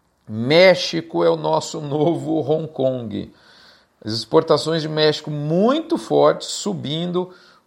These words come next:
com possibilidade de abertura de mais frigoríficos, de mais plantas, quatorze, é uma notícia que correu essa semana, pra ser mais exato. É aquela história, moçada, o, o, o mercado, o comércio, ele encontra o seu caminho.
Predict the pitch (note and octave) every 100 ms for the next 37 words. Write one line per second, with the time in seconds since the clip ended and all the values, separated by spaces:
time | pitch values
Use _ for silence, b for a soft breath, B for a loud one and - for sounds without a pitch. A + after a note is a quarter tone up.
0 | - D3 E3+ E3 F3 A3 A3 E3+ E3+ D#3+
1 | D3+ D#3 C#3+ D3+ D#3 C3 - D3+ D3+ C#3
2 | A#2+ D3 C3+ D#3+ F#3+ G#3 - - E3 D3+
3 | C#3 B2+ D#3 - C3+ C3 C3+ D#3+ F3 -
4 | C3+ D3 D3+ D3+ - G#2+ - D3 E3 G3
5 | E3+ B2 A2 b b b - A#2+ C3 C3
6 | C3 C#3 C#3+ - C3 A#2 B2 B2+ - -
7 | - A2+ C3 C#3 A#2+ A2 A#2+ A#2 A2+ A2+
8 | G#2 A#2 D#3+ - _ b b b - -
9 | A4+ G4 - E3+ D#3 C3+ A2+ A2 A#2+ B2
10 | E3+ G3 F#3+ G#3 E3+ G3+ D#3+ G3+ G#3+ G#3
11 | D3 - D3 E3+ D3+ C3 - B2 B2 D#3+
12 | D3+ C3+ E3+ G3 F#3 D#3 F3+ F#3+ E3+ -
13 | - C3+ - A#2+ A2+ G#2+ G2 F#2